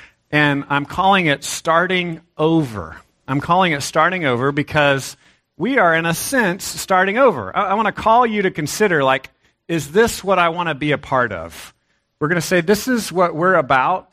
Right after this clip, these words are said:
at Grace Bible Church," and it's a good time for you to ask, "Hey, do, am I all in with this? Do I wanna be a part of this?" This is the same text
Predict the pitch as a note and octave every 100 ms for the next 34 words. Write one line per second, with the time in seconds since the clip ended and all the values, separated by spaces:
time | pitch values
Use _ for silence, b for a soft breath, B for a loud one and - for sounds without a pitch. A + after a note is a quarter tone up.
0 | _ C#3+ D3 D3+ D3 D#3 D3 C#3+ B2+ C3
1 | B2 D#3 - - D#3+ E3 D#3 D#3+ D#3+ G3+
2 | G#3 F#3 E3 C#3+ D#3+ - C#3+ D3 - G3+
3 | G3+ D#3 - D3 E3+ F3+ E3+ D3+ D3 D3+
4 | C3 A2+ G2+ - - C#3 E3 D#3 C3+ B2
5 | - B2+ A2+ F2+ - D#3 F3+ E3+ D3+ E3
6 | D#3 D#3+ - D3 C3 - - -